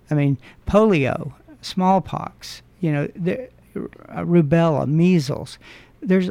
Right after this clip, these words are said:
there are a lot of diseases that we vaccinate for. Nobody questions it. And we've had side effects from vaccines, but the number of those,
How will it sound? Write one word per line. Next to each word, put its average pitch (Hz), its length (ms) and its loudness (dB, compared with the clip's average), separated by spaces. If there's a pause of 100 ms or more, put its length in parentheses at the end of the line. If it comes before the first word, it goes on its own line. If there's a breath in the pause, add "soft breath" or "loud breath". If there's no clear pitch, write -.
(120)
there 170 360 0
are 143 240 -4
a 135 60 -8
lot 160 340 0
of 165 180 0
diseases 143 720 -2
that - 240 -4 (240)
we 151 200 0
vaccinate 151 680 0
for. 151 380 -2
Nobody 143 360 0
questions 160 600 0
it. 160 220 0 (580 loud breath)
And 147 180 2
we've 143 140 2
had 156 220 0
side 202 280 0
effects 180 380 -4
from 143 220 -2
vaccines, 139 720 0
but 135 200 -4
the 139 100 -2
number 165 440 2
of 139 140 -2
those, 135 340 -2